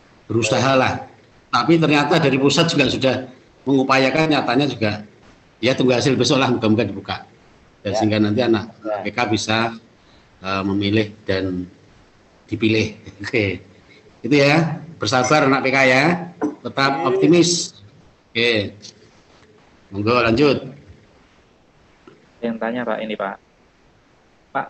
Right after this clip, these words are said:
Speaker 3: daftar siswa eligible yang di-share kemarin itu sudah termasuk ranking paralel?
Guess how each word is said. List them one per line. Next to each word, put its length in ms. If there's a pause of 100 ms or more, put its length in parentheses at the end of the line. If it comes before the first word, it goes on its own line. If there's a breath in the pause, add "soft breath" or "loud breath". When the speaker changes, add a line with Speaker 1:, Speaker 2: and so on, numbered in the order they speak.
Speaker 3:
daftar 400
siswa 480
eligible 560
yang 160
di-share 400
kemarin 400
itu 320
sudah 320
termasuk 400
ranking 400
paralel? 560